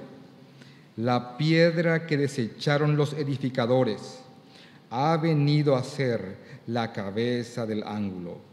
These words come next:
Ustedes que me están desechando a mí ahora, yo voy a ser la cabeza del ángulo". Yo estoy en contra de la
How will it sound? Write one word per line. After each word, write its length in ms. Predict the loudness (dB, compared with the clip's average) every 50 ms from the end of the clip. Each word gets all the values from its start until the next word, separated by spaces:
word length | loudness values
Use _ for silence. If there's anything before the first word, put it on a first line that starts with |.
| -12 -8
Ustedes 640 | -8 -8 -6 -2 0 2 2 2 2 -2 -6 -8 -10
que 120 | -4 -2
me 100 | -2 -2
están 360 | -2 -4 -4 -4 -2 -2 0 -2
desechando 720 | -2 -4 -4 -6 -6 -6 -4 0 2 2 4 4 4 4
a 40 | 4
mí 160 | 4 4 4
ahora, 460 | 4 4 4 4 4 4 2 -2 -6 -12 -14 -18 -18 -20 -20 -20 -20 -20 -20 -20 -20 -20 -20 -20 -20 -20 -20 -20 -20 -20 -20 -20 -20 -16 -14 -10
yo 240 | -4 0 2 2 4
voy 200 | 4 4 2 2
a 100 | 2 0
ser 320 | -2 -2 0 0 2 2 2
la 260 | 0 0 -2 -2 -2
cabeza 540 | -2 -2 -2 0 0 0 0 -2 -2 -4 -4
del 180 | -2 -2 -2
ángulo". 480 | -2 -2 -4 -4 -6 -8 -10 -12 -14 -18 -20 -20 -20 -20 -20 -20 -20 -20 -20 -20 -20 -20 -20 -20 -20 -20 -20 -20 -20 -20 -20 -14 -6
Yo 80 | -4 -2
estoy 160 | 0 2 2
en 100 | 2 2
contra 360 | 2 2 2 2 2 0 -2
de 120 | -2 -2 -2
la 100 | -2